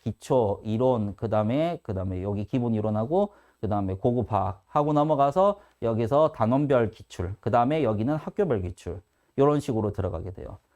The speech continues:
그래서 여기서부터는 이제 연고대하고 의학대가 구분이 돼서 문제풀이를 진행하고 그다음에 이제 여기에 있는 이 유기합성 같은 경우에도 그 저기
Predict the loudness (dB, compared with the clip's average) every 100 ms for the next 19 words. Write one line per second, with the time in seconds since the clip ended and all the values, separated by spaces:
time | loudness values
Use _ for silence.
0 | _ -2 4 4 4 2 2 2 2 2
1 | 2 4 4 4 4 2 4 4 4 2
2 | 2 2 0 -2 -2 -4 -2 -2 0 0
3 | -2 0 0 0 -4 -4 -4 -4 -4 -6
4 | -4 -2 -2 -4 -6 -8 _ _ 0 2
5 | 4 2 2 2 2 2 2 2 0 -4
6 | -2 2 2 0 -4 -4 -2 -2 -2 -2
7 | -2 -2 -2 -2 -2 -2 -2 -2 2 2
8 | 0 _ _ _ -8 -6 -6 -10 -14 _
9 | _ -4 -4 -8